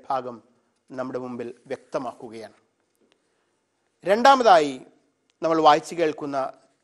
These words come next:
തിരുവചനം അപ്പസ്തോല പ്രവർത്തനങ്ങളിൽ നിന്നാണ്. അപ്പസ്തോല പ്രവർത്തനങ്ങളുടെ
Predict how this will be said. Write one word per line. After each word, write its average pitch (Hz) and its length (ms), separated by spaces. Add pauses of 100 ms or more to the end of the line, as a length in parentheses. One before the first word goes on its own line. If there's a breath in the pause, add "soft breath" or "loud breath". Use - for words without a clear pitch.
(120)
തിരുവചനം 147 520 (1500)
അപ്പസ്തോല 240 540
പ്രവർത്തനങ്ങളിൽ 165 640
നിന്നാണ്. 123 320 (1600)
അപ്പസ്തോല 254 500
പ്രവർത്തനങ്ങളുടെ 190 1120